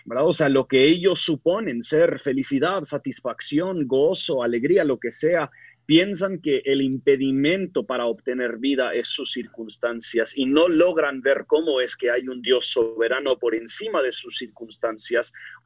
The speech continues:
utilizándolas para un proceso muy diferente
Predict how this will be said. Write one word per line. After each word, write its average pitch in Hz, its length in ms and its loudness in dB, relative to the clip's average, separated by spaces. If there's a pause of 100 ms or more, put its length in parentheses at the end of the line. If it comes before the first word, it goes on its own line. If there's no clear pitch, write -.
(140)
utilizándolas 131 800 2
para 113 260 -2
un 127 260 -2 (140)
proceso 131 640 2
muy 170 240 2
diferente 135 840 0